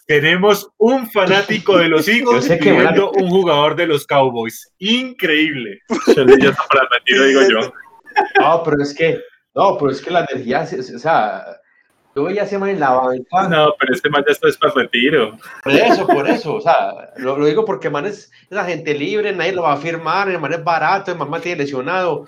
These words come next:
Speaker 2: pero sería ba-, bacano, pues, verlo como, como ahí. Pero ahora, ahora, ahora sí, pues, yo sé que no tenemos plata, nos, nos está castigando,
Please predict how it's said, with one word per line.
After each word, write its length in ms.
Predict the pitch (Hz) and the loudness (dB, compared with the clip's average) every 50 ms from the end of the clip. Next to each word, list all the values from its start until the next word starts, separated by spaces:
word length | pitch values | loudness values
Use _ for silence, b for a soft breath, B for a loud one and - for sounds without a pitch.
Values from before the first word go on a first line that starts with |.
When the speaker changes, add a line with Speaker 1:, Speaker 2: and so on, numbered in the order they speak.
| _ - | _ -2
Speaker 2:
pero 300 | 131 127 123 123 117 110 - - - _ | 2 2 4 4 2 0 -4 -8 -14 _
sería 240 | 139 123 123 131 139 | -8 -4 -2 -2 -2
ba-, 240 | 156 175 175 165 | -2 -4 -6 -8
bacano, 480 | - 135 123 - - 127 123 139 151 147 | -8 -10 -12 -8 -6 -6 -6 -6 -6 -4
pues, 140 | 160 160 147 | -4 -4 -2
verlo 260 | 165 165 165 160 - | -2 0 0 -2 -4
como, 400 | - 135 127 123 113 107 104 104 | -2 -4 -2 0 0 0 0 -2
como 260 | - - 127 120 123 | -4 -6 -4 0 0
ahí. 340 | 120 131 151 151 - 147 B B B B B B | 2 2 2 0 -2 -2 B B B B B B
Pero 320 | - 160 156 147 143 139 135 | 0 0 0 0 0 0 0
ahora, 340 | 143 143 147 139 147 - - | 0 2 0 0 -2 -2 -2
ahora, 180 | 160 160 170 165 156 | -2 -2 0 0 0
ahora 200 | 151 151 190 - | 0 0 0 -2
sí, 260 | - 208 185 160 143 | -2 -4 -4 -4 -4
pues, 180 | - 143 127 | -4 -6 -6
yo 80 | 98 107 | -6 -6
sé 140 | - 147 147 | -6 -6 -6
que 100 | 156 147 | -6 -6
no 120 | 151 147 | -8 -6
tenemos 400 | 160 156 151 147 147 143 147 147 | -4 -2 -2 -2 -2 -4 -6 -8
plata, 720 | - 165 147 139 131 139 139 - 147 147 147 143 139 135 127 | -6 -4 -2 0 0 -2 -2 -2 0 0 2 2 0 0 -2
nos, 300 | 117 117 117 113 - 120 | -6 -10 -12 -14 -12 -12
nos 100 | 117 113 | -12 -10
está 140 | - 113 - | -10 -12 -10
castigando, 840 | - 143 143 - 139 131 139 143 139 135 135 139 147 147 143 143 b | -8 -10 -8 -6 -6 -2 -2 0 0 -2 0 0 0 0 0 -2 b